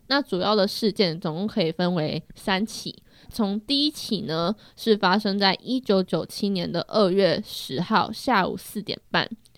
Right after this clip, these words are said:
有两个国小的女学生被少年 A 从后面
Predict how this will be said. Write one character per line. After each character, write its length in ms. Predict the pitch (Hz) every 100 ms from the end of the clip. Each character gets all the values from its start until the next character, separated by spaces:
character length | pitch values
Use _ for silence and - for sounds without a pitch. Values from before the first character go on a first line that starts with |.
| _
有 160 | - 262
两 220 | 294 214
个 100 | 185
国 240 | 185 185 208
小 220 | 220 165
的 160 | 156
女 240 | 160 170 160
学 280 | - 170 165
生 320 | - 208 220
被 200 | 233 208
少 260 | - 233
年 180 | 196 160 -
A 300 | 185 190 214 -
从 280 | - 190 202
后 260 | - 302
面 300 | 233 247 180